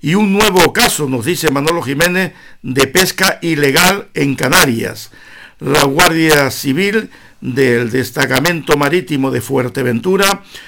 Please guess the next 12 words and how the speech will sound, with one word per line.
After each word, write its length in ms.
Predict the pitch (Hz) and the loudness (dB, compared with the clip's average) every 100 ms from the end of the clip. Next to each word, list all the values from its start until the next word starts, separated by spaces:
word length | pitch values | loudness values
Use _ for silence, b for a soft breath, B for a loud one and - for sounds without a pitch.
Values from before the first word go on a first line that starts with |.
| B | B
denunció 760 | - 151 147 139 131 165 202 190 | -4 0 2 0 0 2 2 2
administrativamente 1500 | 156 135 139 139 123 143 127 190 156 143 170 160 165 165 - B B B B - | 0 0 0 -2 -2 -4 -6 -4 -2 0 0 -2 -2 -2 -2 B B B B -4
el 240 | 127 131 | 0 0
veintitrés 800 | 123 139 131 127 117 190 175 131 | 0 0 -2 -6 -2 0 0 -2
de 120 | 147 | -4
este 360 | 160 - 123 113 | -4 -4 -2 -2
mes 360 | 120 156 117 | 0 -2 -2
de 140 | 117 110 | -6 -6
junio 600 | 127 185 185 185 190 - B B B B B _ _ _ | -2 0 0 0 -2 -4 B B B B B _ _ _
a, 460 | - 170 196 208 - | 0 2 2 0 -4
eh, 720 | - 143 143 139 135 127 120 - | -2 2 4 4 4 2 0 -4
una, 600 | 165 175 175 175 175 - | -4 -2 0 0 -2 -6